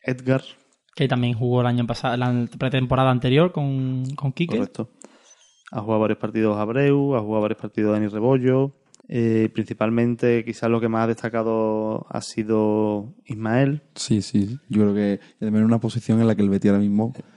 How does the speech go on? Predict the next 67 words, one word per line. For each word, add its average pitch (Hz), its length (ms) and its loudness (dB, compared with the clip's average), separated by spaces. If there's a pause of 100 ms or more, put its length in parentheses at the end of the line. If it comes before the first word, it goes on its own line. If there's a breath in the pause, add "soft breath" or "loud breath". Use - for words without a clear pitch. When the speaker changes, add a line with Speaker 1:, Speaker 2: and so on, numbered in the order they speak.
(160 soft breath)
Speaker 3:
a 95 120 0
día 104 200 4
de, 107 160 2
a 101 80 -2
día 110 160 2
de 113 120 4
hoy, 113 120 4
de 107 60 2
que 104 60 0
estamos 107 280 0
grabando 110 320 2
el 101 80 2
podcast, 113 360 -2
que 110 60 0
le, 104 120 2 (160)
<laughs> 107 180 2
a 101 80 0
mi 98 80 4
modo 101 160 4
de 104 60 4
ver, 104 120 4
falta 104 400 2
un 107 260 0
pivote 107 360 2
defensivo, 104 600 2 (380 loud breath)
una 104 180 2
posición 104 460 0
en 110 120 4
la 107 140 2
que 95 180 0
ha 101 100 0
destacado 101 460 2
para 101 180 0
bien 104 260 2
y 113 60 4
una 95 140 4
posición 95 460 0
en 101 80 2
la 101 80 2
que 95 80 0
va 95 120 0
a 87 40 -4
tener 98 240 -2
minutos 98 460 2
si, 98 340 2
si 92 180 0
no 92 120 4
se - 140 -4
ficha. - 400 -4 (120)
Speaker 2:
Por 131 160 4
dar 131 160 0
contexto 143 580 2
Speaker 1:
Sí. 131 60 4
Speaker 2:
de, 127 320 2
de 135 140 -2
donde 127 240 2
estamos 143 360 2
grabando 139 320 2
el 135 80 -2
podcast, 180 460 0
estamos 135 340 0
grabándolo 135 380 4
el 131 80 4
veintiuno 131 600 2
de, 127 600 0
de 131 100 -2
agosto 156 440 0